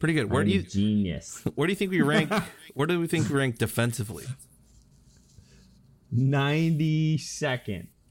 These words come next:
Speaker 1: Seventy-fourth.
Speaker 2: Oh.
Speaker 1: A lot better than you think. All right. Where do you think we rank overall?
Speaker 2: Well, uh,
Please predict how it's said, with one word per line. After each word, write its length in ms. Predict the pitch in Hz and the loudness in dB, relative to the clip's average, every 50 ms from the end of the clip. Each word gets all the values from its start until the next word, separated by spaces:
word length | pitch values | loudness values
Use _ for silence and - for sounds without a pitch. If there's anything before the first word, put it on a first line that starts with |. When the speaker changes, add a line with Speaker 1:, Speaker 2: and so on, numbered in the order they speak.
| _ - | _ -14
Speaker 1:
Seventy-fourth. 840 | - - - 151 160 196 185 - - 147 143 123 95 - - - - - - - - _ _ _ - - _ _ _ _ _ _ _ _ _ _ - | -8 -4 -4 -2 -2 -2 -4 -2 -2 0 0 0 -2 -4 -10 -16 -20 -20 -20 -20 -20 _ _ _ -20 -20 _ _ _ _ _ _ _ _ _ _ -14
Speaker 2:
Oh. 400 | - 262 359 311 165 104 85 85 - _ _ _ - 131 135 131 - _ _ _ _ _ _ _ _ _ _ _ _ - | -12 -10 -8 -6 -6 -6 -8 -10 -14 _ _ _ -14 -14 -14 -14 -16 _ _ _ _ _ _ _ _ _ _ _ _ -6
Speaker 1:
A 40 | - | -4
lot 140 | 165 214 208 | -4 -2 -2
better 220 | 208 208 208 208 | -2 -2 0 0
than 120 | 190 180 170 | 0 0 0
you 100 | 160 151 | 0 0
think. 340 | 180 180 143 107 - - - - - - - - _ _ _ _ _ _ _ _ _ _ _ _ _ _ _ - | 0 0 -2 -4 -6 -12 -20 -20 -20 -20 -20 -20 _ _ _ _ _ _ _ _ _ _ _ _ _ _ _ -4
All 60 | 131 | -2
right. 120 | 156 131 | -2 0
Where 100 | 123 139 | 0 0
do 60 | 160 | 0
you 60 | 175 156 | 0 0
think 140 | 175 165 | 0 0
we 100 | 160 156 | 0 2
rank 220 | 139 139 143 135 - | 2 2 0 0 0
overall? 500 | 127 110 107 101 104 127 127 - - - _ _ _ _ _ _ _ _ _ _ _ _ _ _ _ _ _ _ _ _ _ _ _ _ _ _ _ _ _ _ _ _ _ _ _ _ - | 0 0 0 0 0 0 -2 -4 -8 -14 _ _ _ _ _ _ _ _ _ _ _ _ _ _ _ _ _ _ _ _ _ _ _ _ _ _ _ _ _ _ _ _ _ _ _ _ -12
Speaker 2:
Well, 260 | 73 76 90 143 - _ _ _ _ _ _ _ _ _ _ - - - - - - - - - - - - - - _ _ _ - - _ _ _ _ _ _ _ _ _ _ _ _ - - | -8 -8 -8 -8 -10 _ _ _ _ _ _ _ _ _ _ -4 -2 -2 -4 -6 -8 -6 -6 -6 -6 -6 -10 -16 -20 _ _ _ -20 -20 _ _ _ _ _ _ _ _ _ _ _ _ -10 -8
uh, 480 | 85 85 82 82 80 80 78 78 82 | -6 -6 -4 -6 -6 -8 -8 -8 -10